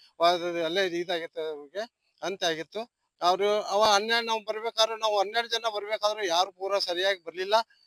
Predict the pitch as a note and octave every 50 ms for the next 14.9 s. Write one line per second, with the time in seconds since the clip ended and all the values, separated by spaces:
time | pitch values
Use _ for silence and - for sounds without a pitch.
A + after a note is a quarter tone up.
0 | _ - E3 E3 F3 F#3 G#3 G3+ G3 F3 F#3+ E3+ - - F#3+ F#3+ F#3+ G3 G3 G3
1 | G3 F#3+ E3 D#3 E3+ E3+ - - F3+ F3+ F#3+ F#3+ F#3+ F#3+ F#3+ F#3 E3+ D#3+ E3+ E3
2 | E3+ E3 F3 F3 F3 E3+ D#3+ E3 E3 F3 F3 F#3 G3 F#3+ F3+ F3+ F3+ F3+ F3 E3+
3 | E3+ E3+ E3+ - - G3+ F#3 F#3 F3+ - _ _ _ _ _ - D#3+ F3+ F3+ F3
4 | - G3 F#3+ F#3 - G3 F#3+ F3 F3 F3 G3 G3+ G#3+ G#3+ G3+ F#3 _ F3+ E3+ E3+
5 | E3 D3 D3+ E3 D#3+ D#3 D#3 E3 F3 E3 E3 E3 - G3+ G3 _ - F#3 F3+ F3
6 | F3+ G#3+ A3+ - _ _ _ _ - E3 F3 F#3+ G3 G3+ G#3+ F#3+ F3+ F#3 - G3+
7 | F3+ F3 F3 E3+ D#3+ F3+ G3+ F#3+ F3+ D#3 D#3+ E3 D#3+ F3 F3+ E3 F3 E3 E3+ F3
8 | D#3+ D#3 E3 D#3 D#3+ D#3 - F#3 A#3 C4 - _ _ _ _ _ - - A#3 A#3+
9 | A#3 A#3 A3 A3 - G3+ G3 G#3 A3 - A3+ A3 G#3+ A3 A3+ - - A3 G#3+ F#3
10 | - G#3+ G#3 G#3 G3+ F3 F3+ F3+ E3+ F#3+ F3+ F3 E3+ F3 - A#3 A3+ A3 G#3 F#3
11 | G3+ G#3+ F#3+ D#3 B2 - _ _ _ _ _ - F#3+ G#3 A3+ A3 G#3+ A3+ A#3 A3+
12 | A3 G3+ G#3+ - A#3 A#3+ A#3+ - F#3+ F#3 F3 - F#3+ F#3+ G3 G#3 A3+ A3 A3 A3
13 | E3 G3 G3 G3+ G3 D#3+ F#3 E3+ D3+ C3 C#3 F3+ G3 G#3 G#3+ G#3 G#3+ G3+ - G3
14 | F#3+ F#3 - G#3+ F#3+ F#3+ E3 F3+ G3 F#3+ F3+ E3+ D#3+ F3 F3+ G#3 A#3+